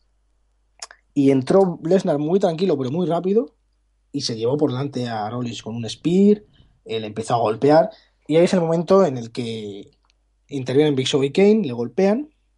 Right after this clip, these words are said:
y bueno, yo creía que aquí, fíjate, que igual no, igual no es tan creíble, ¿no? Pero digo, igual acaba, en ese momento pensé por un momento que, que igual acabaría como, como acaba otras veces, yo qué sé, Big Show y Kane,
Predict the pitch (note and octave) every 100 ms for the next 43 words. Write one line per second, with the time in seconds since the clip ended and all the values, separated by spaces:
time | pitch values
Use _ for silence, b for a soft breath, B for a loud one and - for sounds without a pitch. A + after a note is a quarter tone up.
0 | _ D#3+ G#3 C#3+ F#3+ C4+ B3+ G#3 D#3 G3+
1 | C#4+ _ _ _ _ _ _ _ _ _
2 | _ F3 E3 D#3 G3 - - C#3 C3+ G#3+
3 | D3+ A2+ - A2+ B2+ F3+ F3+ - D3 B2
4 | A2+ G#2 A#2+ G#3 b b b b b _
5 | D3 C#3+ D#3 C#3+ F#3 A#3 A3+ A#3 A#3 A3+
6 | - _ D#3 E3 G#3 G#3+ G#3 E3 D3 F#3+
7 | F3 F3 E3+ F3 G3 _ _ _ _ -
8 | C3 B2+ B2 A#2 A2+ G2+ - B2 C#3+ F3
9 | E3 C#3+ C3+ D#3+ D3+ B2+ - _ _ _
10 | A2 G#2 A2 A2+ D3+ D3 B2+ F#3+ G#3+ -
11 | - - _ A2+ G#2 G#2 G2+ A2 - C#3
12 | C3 A#2+ B2 D3+ A#2